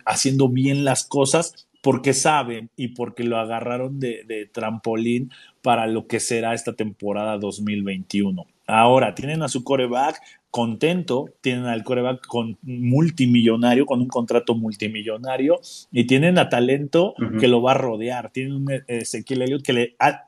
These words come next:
Speaker 1: es, yo creo que a la persona que mejor le va a venir que Dak Prescott esté, esté de
Speaker 2: Ujú.
Speaker 1: regreso y esté al cien por ciento,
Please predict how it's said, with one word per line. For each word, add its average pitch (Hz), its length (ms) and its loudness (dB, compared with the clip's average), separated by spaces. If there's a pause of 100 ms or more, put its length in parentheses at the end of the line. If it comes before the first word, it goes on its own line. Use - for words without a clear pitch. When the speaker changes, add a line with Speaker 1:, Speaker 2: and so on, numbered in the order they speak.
Speaker 1:
es, 180 260 2
yo 185 240 2
creo 202 300 2
que 202 80 -4
a 175 80 2
la 151 200 -2
persona 185 600 -4
que 170 80 -8
mejor 151 400 -6
le 170 100 -2
va 156 120 -2
a 156 40 -4
venir 156 360 -6 (280)
que 127 120 0
Dak 127 240 0
Prescott 139 360 -4
esté, 127 480 -4
esté 123 220 2
de 127 80 2
Speaker 2:
Ujú. 127 120 4
Speaker 1:
regreso 123 460 -2
y 131 100 0
esté 120 180 -4
al 110 100 -2
cien 123 200 -4
por 117 160 -8
ciento, 143 420 -4